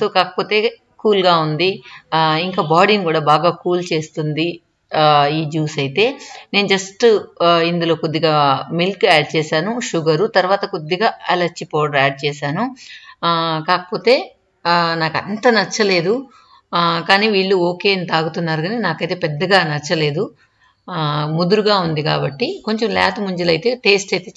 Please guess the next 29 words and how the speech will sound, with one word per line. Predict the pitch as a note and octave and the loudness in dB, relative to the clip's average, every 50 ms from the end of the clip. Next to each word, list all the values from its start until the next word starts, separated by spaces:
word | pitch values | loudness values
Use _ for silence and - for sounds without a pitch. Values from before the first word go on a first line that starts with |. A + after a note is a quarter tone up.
| G3 | 0
చాలా | F3 E3+ F3 F3 | 2 2 4 2
బాగుండేది. | E3 E3+ E3 D#3+ D#3 E3+ F3+ G#3+ | 0 0 -2 -2 -2 -2 -2 -2
అంతకుముందు | G3 F#3+ G3 G3 G3+ A3 G#3+ F#3 | -2 -2 -2 -2 -2 0 0 2
లేత | F#3+ F#3 F#3 G3 F#3+ A3+ | 2 2 2 2 2 2
ముంజలతో | G#3 G3+ F#3+ F3 E3+ D#3 F3+ | 0 0 0 -2 -4 -4 -4
చేశాను, | E3 E3 E3+ D3+ - F3+ F3 F3+ E3+ | -4 -4 -4 -4 -2 -2 -2 0 0
బాగుండింది. | D#3 D#3 D#3 D#3 D#3+ D#3 D#3 D3 C#3+ C#3+ D3 G3 C4+ F4 - - - - - - - - - - _ | 0 0 2 0 0 0 -2 -2 -4 -2 -2 -2 -2 -2 -4 -8 -16 -20 -20 -20 -20 -20 -20 -6 _
ఈ | G#3 G#3 | 0 0
ముదురు | G#3 G3 F#3+ A3 A3 | 0 0 0 0 0
ముంజలు | A3 G#3+ G3+ F#3 F3+ | 0 0 0 0 0
అయ్యే | F3+ F3 | 0 0
లోపల | F3 F3 F3+ A#3+ C4 | 0 0 0 -2 -4
taste | B3+ - F#3+ F#3+ F#3 F#3 - | -2 0 0 0 0 -2 -4
అంత | E3+ D3+ C#3 E3+ | -4 -4 -4 -6
లేదు. | D#3+ D3 C#3+ C#3+ E3 A3 C4+ D#4 - - - - - - _ _ | -4 -4 -2 0 2 2 0 0 -4 -12 -18 -20 -20 -20 _ _
ఇక్కడ | A3 A3 A3+ A#3 | -2 0 4 4
ఏంటంటే | A3 A3+ A3+ A3 A3 G3 F#3+ A3 | 4 4 4 2 0 -2 -2 -2
మన | G3+ G3 F3+ F3+ | -2 -2 -2 -2
ఇంట్లో | F#3 F#3 F#3+ F#3 G#3 G3+ F#3+ - - G3 | -2 -2 -2 -2 -2 -2 -2 -2 -2 2
చాట్లు, | E3+ D#3+ D#3+ E3 E3 - - E3 D#3+ D#3 D#3+ D#3+ D#3 D#3 D3+ | 2 4 4 2 2 -2 -4 -4 -2 -2 -2 -2 -2 -2 -2
బుట్టలు | F#3 F#3 F#3 - F#3+ E3 D#3 D#3 | -2 -4 -2 -2 -2 0 2 2
అలాంటివన్నీ | D#3+ D3+ D3+ D3+ D#3 D3 D#3 D#3 D#3 E3 E3+ | 2 2 0 0 0 -2 -2 -4 -2 -2 -2
ఉన్నాయి | D#3+ D#3 D3+ D3 D3 C#3 C#3+ | -2 -4 -4 -4 -4 -4 -4
కదా, | D3 C#3+ G3+ B3+ C#4 - - - - - - - - | -4 -4 -4 -4 -4 -6 -12 -18 -20 -20 -16 -6 0
వాటిల్ని | E3+ F3+ F3+ F#3 F3+ G3 F#3 F3+ F#3 A#3 C#4 D4 - - - _ - | 2 4 4 4 2 0 -2 0 -2 -2 -2 -4 -6 -12 -8 _ 0
అలకతారు | - D#3+ F3 F#3+ F#3 - F#3 - F3 D#3 D#3 D#3 F#3+ A#3+ - - _ _ _ _ _ _ _ _ _ _ _ - | 2 2 2 2 0 -2 -6 -6 -6 -4 -2 -2 -2 -4 -6 -8 _ _ _ _ _ _ _ _ _ _ _ -4
ఈ | G#3 G#3 G#3+ A3 G#3 | -2 0 0 0 -2
మెంతులు | F#3 F3+ F3 E3+ D#3+ E3 G3+ G3 F#3+ G#3 | -2 -2 -2 -2 -2 0 0 2 2 2
కాగితాలతో. | G#3 G3+ G3 D#3+ D3 D3+ D#3+ D#3 D#3+ D#3 D3 C#3+ C3+ D3 A#3+ - | 0 0 0 -2 -2 -2 -2 -2 -2 -2 -2 -2 0 0 2 2